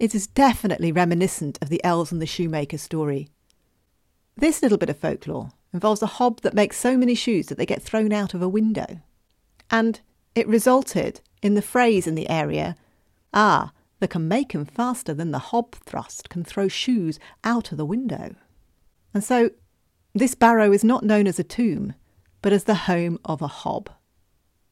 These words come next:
As in the Elves and the Shoemaker story, the way this hob disappeared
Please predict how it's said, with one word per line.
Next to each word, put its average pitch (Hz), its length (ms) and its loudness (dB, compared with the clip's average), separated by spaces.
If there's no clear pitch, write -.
As 247 220 4
in 240 160 8
the 214 140 6
Elves 196 260 2
and 185 100 0
the 175 40 -2
Shoemaker 208 500 0
story, 151 500 -4
the 208 100 2
way 233 220 6
this 285 300 0
hob - 280 -2
disappeared - 680 -8